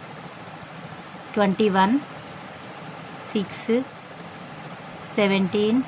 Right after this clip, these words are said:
సెవెన్ అండి, సే-, సారీ, ట్వంటీ నైన్, టూ, నైన్, లెవెన్,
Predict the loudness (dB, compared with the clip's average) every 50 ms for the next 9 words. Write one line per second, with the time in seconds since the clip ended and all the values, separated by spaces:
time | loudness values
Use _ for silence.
0 | -2 -10 -12 -12 -14 -14 -14 -14 -14 -14 -14 -10 -4 2 8 10 10 12 12 10
1 | 10 8 6 4 2 2 0 0 2 4 4 6 6 6 4 2 0 -2 -4 -10
2 | -14 -14 -8 -2 2 4 4 6 6 4 4 4 4 4 4 4 2 0 -2 -4
3 | -10 -14 -14 -14 -14 -14 -14 -14 -14 -14 -14 -14 -14 -14 -14 -14 -14 -14 -14 -14
4 | -14 -14 -14 -14 -14 -14 -14 -12 -12 -12 -12 -12 -14 -14 -14 -14 -12 -12 -12 -12
5 | -12 -10 0 4 6 8 8 8 8 6 6 4 0 -6 -12 -12 -12 -12 -12 -12
6 | -12 -12 -12 -12 -12 -14 -14 -14 -14 -14 -14 -14 -14 -14 -14 -14 -10 -6 -2 0
7 | 2 2 2 2 4 4 2 2 0 -4 -12 -14 -14 -14 -14 -14 -12 -12 -12 -12
8 | -14 -14 -14 -14 -12 -12 -12 -12 -12 -12 -12 -12 -12 -12 -8 -2 0 2 2 4
9 | 4 4 4 4 4 2